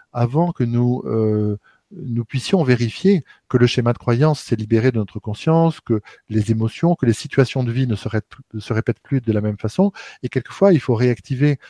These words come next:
encore et encore à plusieurs reprises, euh, le champ d'activation sacrée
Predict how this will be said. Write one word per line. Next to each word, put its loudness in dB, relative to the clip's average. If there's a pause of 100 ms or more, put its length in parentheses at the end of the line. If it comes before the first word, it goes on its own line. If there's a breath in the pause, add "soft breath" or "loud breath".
(200 loud breath)
encore 2
et 2
encore 2
à 2
plusieurs -2
reprises, 0 (380 loud breath)
euh, 0
le 2
champ 0
d'activation -2
sacrée -2